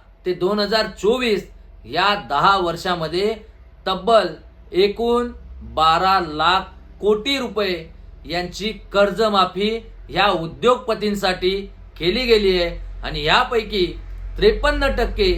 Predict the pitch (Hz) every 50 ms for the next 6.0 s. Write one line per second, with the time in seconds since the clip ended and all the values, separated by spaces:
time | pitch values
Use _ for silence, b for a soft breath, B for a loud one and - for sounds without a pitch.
0 | - - - - - - - - 165 180 190 190 196 233 240 247 226 - - -
1 | 180 190 202 226 240 247 - - - 226 226 233 240 233 - - - - - -
2 | 208 233 247 262 262 - - 214 214 214 214 214 214 - - 208 214 208 208 220
3 | 214 202 202 202 220 208 190 180 175 175 - - - - - - - 135 175 196
4 | 208 202 - - 175 170 - - - 185 196 202 196 254 277 277 262 240 226 -
5 | 220 208 202 196 190 190 - - - - - - 160 196 214 214 208 208 202 196